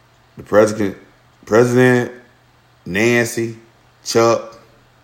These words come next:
they all can throw temper tantrum. But here's one thing I want y'all to understand. You need to agree on a bill that all employees can get paid.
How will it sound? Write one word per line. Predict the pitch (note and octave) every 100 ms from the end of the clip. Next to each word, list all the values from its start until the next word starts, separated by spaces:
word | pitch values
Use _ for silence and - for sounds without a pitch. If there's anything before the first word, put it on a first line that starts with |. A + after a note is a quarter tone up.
| _ _ _ _ _ _ _
they | F2 F2
all | G2+ G#2+ G#2+
can | F2+
throw | - F#2 F2 E2 - _ _ _ _ _
temper | G#2 F#2+ F2+
tantrum. | - D#2 D2+ - _ _ _ _ _ _ _ _ _ _ _
But | E2+
here's | G2+ A#2
one | A2 A#2
thing | A#2 A2+
I |
want | A2+ A2 G#2+
y'all | A2 G#2+
to | G#2+
understand. | G#2 F#2+ - A2 A2 F#2 F2 E2+ _ _ _ _ _ _ _ _ _ _ _ _ _ _ _
You | - G2+
need | A#2+ -
to | G2+
agree | E2+ A2 A#2
on | G#2+
a | F#2
bill | E2+ A2+ B2 B2+ C3 B2+ - _ _ _ _ _ _ _ _ _ _ _ _ -
that | G#2 G2+ - - _ _ _ _ _ _ -
all | G#2 A2+ A#2+
employees | G#2+ A2+ A2 G#2
can | - F#2+
get | G2 - -
paid. | F#2+ F2 E2 E2+